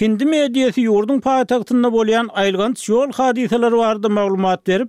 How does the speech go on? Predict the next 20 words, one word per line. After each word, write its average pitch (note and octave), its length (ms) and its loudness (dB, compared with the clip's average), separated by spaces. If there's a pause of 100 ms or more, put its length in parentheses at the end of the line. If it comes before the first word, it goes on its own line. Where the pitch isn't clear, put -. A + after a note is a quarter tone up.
(140)
fevralda A3 580 0
bolan B3+ 260 0
köçe A3 320 -2
ýol C4 320 0
hadisesinde A3 800 0
ejir G#3 320 -2
çeken A3+ 440 -2 (260)
türkmenistanlylaryň G3+ 1120 -2
atlaryny G3 680 -2
ma'lum F#3+ 320 0
etdi. - 360 -6 (180)
Respublika G#3 640 -2
World C4+ 480 0
com C4 200 0
nesriniň B3 420 0
maglumatyna G#3+ 640 0
görä, A3 260 0 (240)
fevralyň A3+ 600 0
başynda C4 360 2
paýtagat G#3+ 600 -2